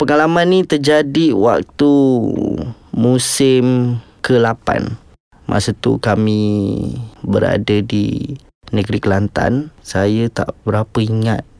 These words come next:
dekat mana kami masa tu. Tapi yang saya ingat, rumah ni special pasal dia di antara, ah, rumah ni tepi jalan je, betul-betul dekat main road kampung tu.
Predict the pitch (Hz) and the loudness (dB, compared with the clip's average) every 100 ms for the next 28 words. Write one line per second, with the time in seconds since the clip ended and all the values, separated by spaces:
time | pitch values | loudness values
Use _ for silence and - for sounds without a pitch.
0 | - - - 101 101 117 120 104 101 107 | -10 -6 -2 0 0 0 0 0 0 0
1 | 98 - - 117 - - - - 120 - | 0 -4 -2 -4 -4 -18 -20 -4 -4 0
2 | 123 113 104 113 110 117 117 107 101 110 | 0 2 0 0 0 0 0 -2 -2 -2
3 | 123 120 - 104 - - - 123 - _ | -2 -2 -2 -2 -2 -2 -2 -4 -8 _
4 | _ - - _ - 101 - 110 98 90 | _ -20 -20 _ -4 -2 -2 -2 -2 -2
5 | 90 90 - _ _ - - 113 117 110 | -4 -6 -8 _ _ -14 -4 0 0 2
6 | 101 101 104 107 117 101 98 _ - - | 0 0 0 0 0 0 -2 _ -20 -20
7 | _ - 98 98 98 101 110 135 165 160 | _ -2 0 0 -2 -2 0 0 0 0
8 | 156 151 147 104 95 113 147 - - 110 | 0 2 2 2 2 0 -2 -10 -6 -4
9 | 98 104 107 - 110 104 - - - - | 0 0 0 0 0 2 -2 -4 -8 -16
10 | - _ _ _ - 123 127 123 117 131 | -20 _ _ _ -2 2 2 2 2 2
11 | - - 104 104 113 101 98 107 131 | 0 0 -2 0 0 0 0 -2 -4